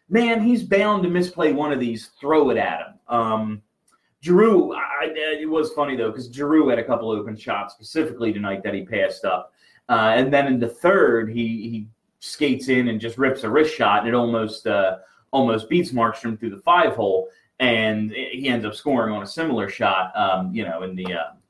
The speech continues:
in the shootout. But it was, yeah, it was still in regulation, I think, and near the end of the third, and he just skated in and seemed to catch Markstrom off guard a little. I was like, "Look at Giroux playing the long game, set him up all day, overpassing, and then when he least expects it, rips a shot from the top."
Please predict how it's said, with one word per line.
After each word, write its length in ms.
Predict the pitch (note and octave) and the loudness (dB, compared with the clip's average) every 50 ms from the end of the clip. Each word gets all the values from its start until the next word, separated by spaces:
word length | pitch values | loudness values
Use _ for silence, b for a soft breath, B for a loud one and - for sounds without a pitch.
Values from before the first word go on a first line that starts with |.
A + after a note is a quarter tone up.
| _ _ _ _ _ _ _ | _ _ _ _ _ _ _
in 120 | - C3 A#2+ | -4 -2 -2
the 80 | G#2 | -2
shootout. 580 | - - - G#3 A3 G3 - - - - - - - | -4 -2 2 4 4 6 4 4 2 0 -2 -2 -2
But 260 | G#2+ G2+ G2 F#2 B B B B B B - | 0 0 0 -2 B B B B B B -4
it 60 | D3 | -2
was, 300 | C3+ B2+ A2+ A2 G2+ - - _ _ _ - | 0 0 -2 -2 -6 -12 -16 _ _ _ -2
yeah, 360 | A#2 G2+ F#2 F#2 F#2+ G#2 - | -2 0 0 -2 -2 -4 -4
it 100 | A#2 B2+ | -6 -6
was 140 | C3+ - - | -8 -6 -2
still 200 | - G3+ F3+ D#3+ | 2 2 4 4
in 80 | C#3+ | 4
regulation, 580 | C#3 C3+ B2 A#2 A#2 C#3 E3 - D#3 - - A2 | 4 2 4 4 4 4 4 4 2 0 -2 -4
I 160 | G2+ G2 F#2+ | -4 -4 -6
think, 380 | - - G#2+ G2 F#2+ F2+ F2+ G2+ | -6 -8 -8 -8 -8 -8 -8 -8
and 320 | A2 A2 G#2 G#2 A2 A2+ | -8 -6 -6 -6 -4 -2
near 160 | A#2 A#2+ A#2 | 0 0 0
the 100 | A2 A2 | 0 0
end 140 | A2 A2 G#2+ | 0 -2 -2
of 120 | G#2 G2 | -4 -6
the 60 | F2+ - | -10 -4
third, 380 | - C#3+ C3+ B2+ A#2+ A2+ G2+ | 0 2 4 4 4 4 2
and 80 | G2 A2 | 0 -4
he 80 | A2+ | -4
just 260 | G#2+ G#2+ G#2+ G#2+ - - | -4 -4 -4 -6 -8 -4
skated 340 | - C3 B2 A#2+ A#2+ A#2 | 0 0 2 2 4 2
in 180 | A#2+ A#2+ A#2 G#2+ | 2 2 0 -2
and 120 | G2 F#2+ | -6 -8
seemed 280 | - - G3+ G#3 G3 E3+ | -8 -2 0 2 2 2
to 60 | - | 0
catch 260 | - D#3 D3+ - - | 0 0 0 0 0
Markstrom 420 | C#3 C#3+ C#3 C#3 C#3 - - B2+ A#2+ | -2 -2 -2 -4 -4 -4 -4 -2 0
off 220 | A#2+ A#2 A#2 - | 0 0 -2 -2
guard 280 | - B2 - A2 A#2 A#2 | 0 0 2 2 2 2
a 20 | |
little. 360 | G#2 G#2 G2 F2+ - - b b b b b b b _ | 0 0 -2 -2 -4 -6 b b b b b b b _
I 40 | B2 | -8
was 80 | A#2 A2+ | -6 -6
like, 140 | A2+ A2+ - _ _ | -6 -8 -10 _ _
"Look 200 | G#3+ E4 F4+ F4+ | -2 -2 0 0
at 120 | - - | 0 0
Giroux 440 | - D4+ C#4 C4 D4+ D4 A3 D#3+ - | 0 2 2 4 4 4 4 2 2
playing 320 | - - G#3 A#3+ A#3+ A3+ | 2 2 2 4 4 4
the 80 | G#3+ A3 | 2 2
long 380 | G#3 F#3+ F#3 G3+ G#3+ G#3 G3 F3 | 4 4 4 4 4 2 2 4
game, 460 | D#3 D3+ C3+ B2 A2+ G#2+ F2+ - b b b b b | 4 4 4 2 0 -2 -6 -10 b b b b b
set 280 | - - - A3 A3+ A3+ | -18 -4 0 0 2 2
him 120 | A3 G#3 | 4 4
up 180 | A3 G#3+ G#3+ G#3+ | 4 4 4 2
all 280 | G#3+ G3+ G3+ G3+ F#3+ | 0 0 0 0 2
day, 260 | F#3 F#3+ F#3+ F#3+ D3 D3 | 2 4 4 4 6 4
overpassing, 760 | D#3 D#3 D3+ E3 D#3+ D#3 E3 D#3+ E3+ E3+ D#3+ - C#3+ C3 B2 | 4 4 2 -2 -4 -4 -4 -4 -2 -4 -6 -6 -6 -6 -4
and 140 | B2 A#2+ B2+ | -4 -4 -4
then 160 | C3 C3 C3 | -4 -4 -4
when 140 | C3+ C3 C3 | -4 -4 -4
he 60 | B2+ | -4
least 340 | B2+ C3+ D3 C#3+ - - - | -4 -4 -6 -8 -10 -12 -14
expects 500 | B2+ B2 - - - - C#3 - - - | -16 -14 -16 -12 -8 -6 -6 -6 -6 -8
it, 120 | - - | -10 -6
rips 240 | - A#2+ A#2 A#2 - | -4 -4 -4 -4 -6
a 40 | A#2 | -12
shot 400 | A#2 - B2+ B2 A#2+ A2+ - - | -10 -6 -4 -2 -2 -2 -4 -6
from 120 | - G#2 | -10 -14
the 80 | G2+ F#2+ | -14 -12
top." 420 | - G#2+ G2+ F#2+ F#2 D#2+ - _ | -8 -6 -6 -6 -6 -8 -12 _